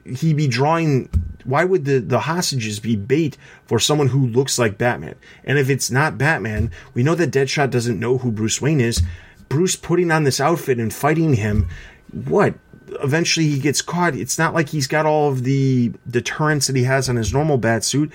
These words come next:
He gets found out. Now Deadshot knows that Bruce Wayne dresses up like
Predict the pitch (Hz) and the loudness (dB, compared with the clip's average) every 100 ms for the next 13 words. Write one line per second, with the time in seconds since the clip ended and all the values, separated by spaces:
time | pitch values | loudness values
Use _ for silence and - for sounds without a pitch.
0 | - - 151 160 160 - 151 151 165 151 | -12 -12 -4 -2 -2 -2 0 0 0 0
1 | 104 123 143 139 147 - 147 - 135 135 | 0 0 0 0 0 0 -2 0 0 0
2 | 120 120 117 143 131 131 147 139 117 127 | 0 0 0 0 0 0 2 2 2 0
3 | 127 123 135 - 120 113 | 0 -2 -2 -2 0 0